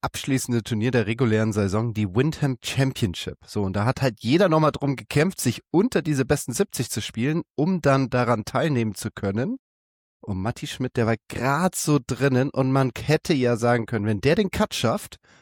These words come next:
dann haben wir da einen Haken dran, dann ist alles in Ordnung. Aber am Ende kam's dann trotzdem noch mal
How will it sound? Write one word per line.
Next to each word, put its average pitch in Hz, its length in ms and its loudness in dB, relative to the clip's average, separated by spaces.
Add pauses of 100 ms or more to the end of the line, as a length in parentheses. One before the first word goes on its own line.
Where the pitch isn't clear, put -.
(300)
dann 107 140 -2
haben 117 120 2
wir 110 100 0
da 127 160 2
einen 120 140 2
Haken 98 300 -2
dran, 98 220 -2
dann 123 160 -2
ist 113 140 -4 (100)
alles 165 300 0
in 127 100 -2
Ordnung. 135 540 -2 (500)
Aber 107 220 -2
am 101 160 -2
Ende 135 180 -2
kam's 120 300 -4
dann 107 180 -2
trotzdem 143 420 -2
noch 87 180 -6
mal 90 240 -2